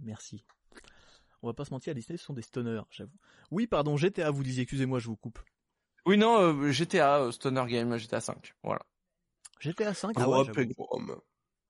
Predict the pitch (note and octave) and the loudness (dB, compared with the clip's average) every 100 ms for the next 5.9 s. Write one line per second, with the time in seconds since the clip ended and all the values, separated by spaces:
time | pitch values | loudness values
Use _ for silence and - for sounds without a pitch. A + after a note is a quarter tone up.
0 | _ _ G#2+ A#2 F#2 F#2+ G#2 G2+ - G#2 | _ _ -10 -8 -6 -4 -4 -6 -6 -6
1 | G#2+ A2 - G#2+ A2+ A2 A#2 A#2 - - | -4 -4 -4 -2 -4 -4 -4 -4 -6 -8
2 | A#2+ G#2 A#2+ - - B2 - - A#2+ C3+ | -10 -10 -10 -12 -6 -6 -6 -6 -4 -4
3 | - A#2+ - G#3 - - C3 A2+ A2 C#3 | -8 -10 -6 -6 -6 -4 -2 0 -2 -4
4 | - - - A2 A2+ B2+ A2 G#2 A#2+ - | -8 -18 -12 -6 -4 -4 -8 -10 -14 -20
5 | _ _ _ _ - - G#2 B2 | _ _ _ _ -18 -12 -10 -10